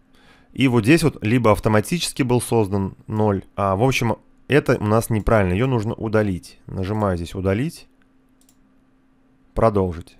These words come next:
Оставляем только вот такой вариант. Нажимаю ещё раз «Проверить сейчас». И в данном случае я был прав, всё у нас получилось. Видите, стоит галочка, M X запись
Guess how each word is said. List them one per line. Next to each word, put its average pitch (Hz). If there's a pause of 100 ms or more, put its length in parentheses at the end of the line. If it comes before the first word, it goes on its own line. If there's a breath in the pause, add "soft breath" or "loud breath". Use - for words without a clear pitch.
(160)
Оставляем 131
только 123
вот 104
такой 107
вариант. 95 (300)
Нажимаю 98
ещё 101
раз 139
«Проверить 135
сейчас». - (260)
И 175
в 160
данном 156
случае 127 (640 soft breath)
я 107
был 104
прав, 185
всё 147
у 139
нас 123
получилось. 107
Видите, 151
стоит 95
галочка, 156
M 110
X 95
запись 131